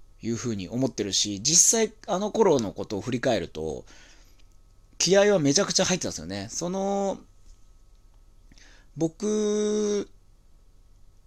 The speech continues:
とのシングルやってないなってアキトさんが思ったのは、確かね、誰かが欠場して、ディーディーティーのアンダーマッチで、渡瀬とシングルマッチをしたのがあって、代打で僕が出たんですよ。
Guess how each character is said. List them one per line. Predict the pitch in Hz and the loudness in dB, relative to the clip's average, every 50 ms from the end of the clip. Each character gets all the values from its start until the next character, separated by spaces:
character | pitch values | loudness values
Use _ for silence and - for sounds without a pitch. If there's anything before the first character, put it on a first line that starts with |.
| - | -6
と | - 208 202 | -2 -2 0
の | 185 143 | 4 4
シ | - 175 180 | 4 4 4
ン | 175 | 2
グ | 147 135 | 0 0
ル | 117 113 110 | 0 0 0
や | 104 107 | 0 0
っ | 113 - | -2 -2
て | - 170 | -2 -2
な | 180 175 | -2 0
い | 156 | 0
な | 135 117 | 0 -2
っ | - | -2
て | 127 | -2
ア | 135 | -4
キ | 139 - | -4 -4
ト | 151 | -4
さ | 131 123 | -4 -4
ん | 104 | -4
が | 101 | -4
思 | 113 127 139 | -4 -4 -4
っ | |
た | - - 123 | -4 -4 -4
の | 117 123 | -4 -4
は、 | 120 120 | -6 -4
確 | - 214 214 - | 0 2 2 2
か | - 131 | 2 2
ね、 | 107 104 110 | -6 -6 -4
誰 | 113 - 240 302 330 269 | -2 0 2 2 2 0
か | - 165 135 | 2 0 0
が | 117 104 | 0 0
欠 | - - 120 110 - - 170 | -2 -4 -6 -4 -4 -4 -4
場 | 156 170 170 170 170 | -2 0 0 0 2
し | - - | 0 0
て、 | - - 180 180 165 135 101 - - - - - - - - - - - 127 | 0 -2 -2 0 0 0 -2 -2 -6 -12 -20 -20 -20 -20 -20 -20 -16 -10 -6
デ | 127 165 | -4 -2
ィ | 208 220 | 0 2
ー | |
デ | 214 240 | 2 2
ィ | 233 | 0
ー | 220 | 0
テ | - 247 | 0 0
ィ | 247 220 | 0 2
ー | 156 | 0
の | 127 123 | 0 -2
ア | 127 165 | -2 -2
ン | 202 220 | -2 0
ダ | 233 240 240 | 0 0 0
ー | |
マ | 240 247 | 2 0
ッ | 247 - - | 0 0 2
チ | - - - | 2 2 2
で、 | - 104 101 98 98 95 | 2 -2 0 0 0 0
渡 | 113 175 240 - 269 214 | 0 0 2 2 2 2
瀬 | 175 | 2
と | - 120 | 0 0
シ | 113 - 123 | 0 2 2
ン | 117 | 0
グ | 113 | -2
ル | 113 113 | -2 -2
マ | 113 | -2
ッ | 110 | -4
チ | - - - | -4 -6 -4
を | - | 0
し | - - | -2 -2
た | - 90 90 87 | -2 -4 -10 -10
の | 82 80 | -12 -12
が | 78 80 | -12 -14
あ | 80 | -14
っ | - - - _ - | -16 -18 -20 _ -10
て、 | - 80 78 73 - - - - - - - - - - - - - - - - _ - - - - - - 98 | -8 -8 -8 -8 -10 -14 -18 -20 -20 -20 -20 -20 -20 -20 -20 -20 -20 -20 -20 -20 _ -20 -20 -20 -20 -18 -10 -6
代 | 139 113 113 107 | -2 -2 0 0
打 | 113 | 0
で | 104 110 | -2 -2
僕 | 98 104 98 - 110 | -4 -6 -6 -4 -4
が | 101 | -4
出 | 104 104 | -4 -4
た | - 82 69 | -6 -6 -10
ん | 65 | -8
で | - | -8
す | - - - | -8 -8 -8
よ。 | 50 50 | -10 -16